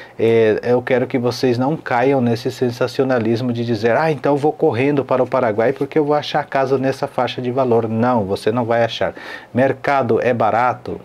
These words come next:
Não sei, você vai julgar, a gente vai ver aqui.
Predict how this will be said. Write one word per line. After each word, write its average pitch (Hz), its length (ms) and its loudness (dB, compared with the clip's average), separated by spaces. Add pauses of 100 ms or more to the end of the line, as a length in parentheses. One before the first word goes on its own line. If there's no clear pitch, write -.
Não 127 220 -2
sei, 101 240 0
você 98 260 -2
vai 107 180 0
julgar, 104 320 0
a 92 60 0
gente 92 180 -6
vai 110 140 0
ver 104 160 0
aqui. 131 320 -2